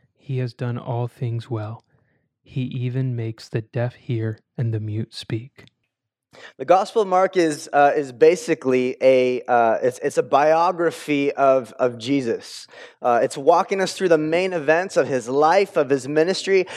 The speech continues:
Speaker 2: and the big question, uh, some of the big questions that this book, that the Gospel of Mark settles for us is,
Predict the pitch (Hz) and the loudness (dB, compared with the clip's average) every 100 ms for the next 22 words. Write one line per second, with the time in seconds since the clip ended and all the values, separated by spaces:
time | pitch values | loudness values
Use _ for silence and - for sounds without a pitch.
0 | - 156 156 139 131 214 226 - - 196 | -6 0 2 2 0 4 4 2 -2 0
1 | 180 - 147 139 139 - - - 147 143 | 0 -2 0 0 -2 -8 -18 -2 2 2
2 | 139 220 208 156 190 220 - 208 214 - | 2 0 0 4 4 4 2 0 0 -2
3 | 156 143 135 151 160 135 120 180 165 147 | 0 2 2 2 0 -6 -2 4 4 4
4 | - - _ - - 151 170 156 160 180 | -6 -20 _ -20 -4 -2 2 6 6 4
5 | 175 170 156 156 156 - 190 - _ 131 | 0 0 2 2 0 0 0 -2 _ 2
6 | 127 135 139 - 143 131 127 - | 4 4 0 2 4 4 -2 -10